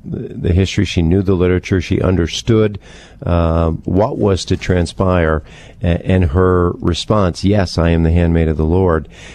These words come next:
um, was both her, uh, spiritual adoption, if you will, uh, uh, of all of us, but it was the por-, uh, the, the, the part that I talked about earlier that we need to model.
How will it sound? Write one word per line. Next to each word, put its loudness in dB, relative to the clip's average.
um, 0
was 0
both 0
her, 0
uh, 0
spiritual 0
adoption, 0
if -6
you -2
will, -2
uh, -2
uh, 0
of -2
all 0
of -6
us, -6
but 0
it -2
was 0
the -4
por-, -4
uh, -2
the, -4
the, 0
the 0
part -2
that 0
I -2
talked -2
about 2
earlier 2
that 0
we 2
need 2
to -2
model. 0